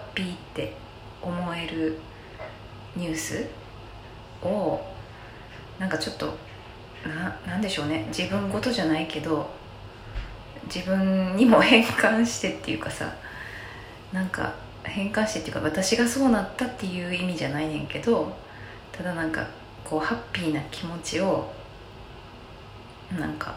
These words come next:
なんやろ、一緒に思うっていうんかな。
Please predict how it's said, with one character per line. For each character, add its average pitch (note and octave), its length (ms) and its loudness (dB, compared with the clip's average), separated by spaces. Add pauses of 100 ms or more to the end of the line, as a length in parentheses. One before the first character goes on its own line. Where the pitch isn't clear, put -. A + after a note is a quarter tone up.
(1300)
な D#3 80 -4
ん E3 60 -4
や F3 80 -2
ろ、 D3+ 80 -2 (1700)
一 E3 100 -4
緒 - 240 0
に E3+ 100 -2
思 F#3+ 240 6
う F#3+ 40 8
っ - 140 0
て - 80 -2
い - 20 -2
う C#3 40 -2
ん - 20 -4
か C#3+ 120 -4
な。 D#3 200 -2